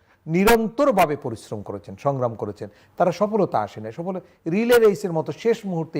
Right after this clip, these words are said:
এসে এটা হয়েছে। এবং ওই সময় তার লিডটা কার হাতে ছিল? ছাত্রদের হাতে ছিল, যে কারণে আমরা তাদেরকে একটু আলাদা করেই ভালোবাসবো, শ্রদ্ধা, উম, তাদেরকে আর আলাদাভাবে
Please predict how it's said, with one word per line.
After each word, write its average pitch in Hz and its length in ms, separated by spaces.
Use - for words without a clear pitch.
এসে 120 160
এটা 131 260
হয়েছে। 147 280
এবং 135 120
ওই 208 160
সময় 214 320
তার 196 160
লিডটা 165 280
কার 143 180
হাতে 117 280
ছিল? 101 120
ছাত্রদের 135 480
হাতে 101 160
ছিল, 120 220
যে 165 120
কারণে 185 280
আমরা 131 220
তাদেরকে 131 400
একটু 127 260
আলাদা 139 260
করেই 165 240
ভালোবাসবো, 110 520
শ্রদ্ধা, 117 340
উম, 123 180
তাদেরকে 117 340
আর 113 100
আলাদাভাবে 110 400